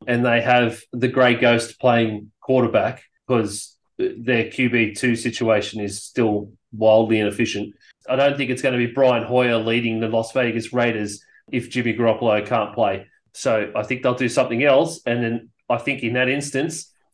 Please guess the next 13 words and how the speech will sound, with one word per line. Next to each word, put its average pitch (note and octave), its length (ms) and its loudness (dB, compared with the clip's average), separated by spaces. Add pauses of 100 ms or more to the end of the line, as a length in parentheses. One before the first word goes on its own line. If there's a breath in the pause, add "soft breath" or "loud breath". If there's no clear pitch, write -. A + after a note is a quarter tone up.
(140)
it's B2 160 -4
gonna B2+ 200 0
feature C#3 640 0 (160)
a A2 80 0
lot A#2+ 260 0
of A#2 240 -2 (300)
back A#2+ 200 0
play, G#2+ 240 0
a - 80 -4
lot A2+ 220 0
of G#2+ 60 -2
run A2 260 -2
game, G#2 340 -4